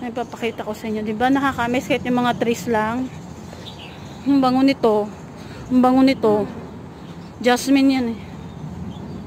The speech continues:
African jasmine, sabi nila, pero dito, orange jasmine naman ang tawag. O, diba? Tapos may isa, may ano,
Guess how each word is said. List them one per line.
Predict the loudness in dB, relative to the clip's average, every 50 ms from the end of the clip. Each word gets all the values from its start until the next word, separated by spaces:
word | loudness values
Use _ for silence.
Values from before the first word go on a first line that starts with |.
| -6
African | -4 -4 -4 -2 -2 -2 0 2 4 4 4 4
jasmine, | 4 2 2 0 0 0 0 0
sabi | 2 0 0 0 -2 -4
nila, | -2 0 -2 0 0
pero | -2 -2 -2 -2 -4
dito, | -4 -4 -2 0 0 0 -2 -4 -10 -14 -14 -4 2 4
orange | 6 6 6 6 4 2 0 -2
jasmine | -2 -2 -2 0 -2 -2 -2 0 0 0
naman | 0 -2 -4 -4
ang | -6 -6 -6 -6
tawag. | -6 -6 -6 -6 -6 -6 -8 -10 -12 -12 -12 -12 -12 -14 -14 -14 -14 -14 -14 -14 -12 -10 -10 -8 -8 -6 -6 -6 -8 -8 -10 -12 -12 -12 -12 -12 -12 -10 -10 -8 -8 -8 -8
O, | -6
diba? | -6 -4 -2 0 0 2 2 0 0 -2 -4 -6 -4 -4 -4 -4 -2 -2 -2 -2 -2 -2 -2 -4 -2 -2 -2 -2 -2 -2 -2 -2
Tapos | -2 0 0 0 2 4 4
may | 4 4 4 2 0
isa, | 0 2 2 4 2 2 2 0
may | 0 0 0
ano, | 0 -2 -2 -2 -2 -4